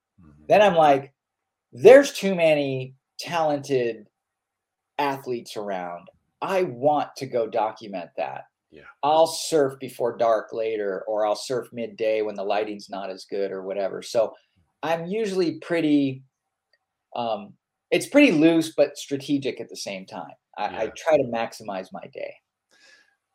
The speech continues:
Speaker 1: Talk a little bit about, um, kind of what you're touching on there in,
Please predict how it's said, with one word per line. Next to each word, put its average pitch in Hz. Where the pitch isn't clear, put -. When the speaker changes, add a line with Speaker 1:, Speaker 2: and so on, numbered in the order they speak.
Speaker 1:
Talk 220
a -
little 247
bit 175
about, 120
um, 110
kind 185
of 196
what 185
you're 147
touching 135
on 117
there 107
in, 131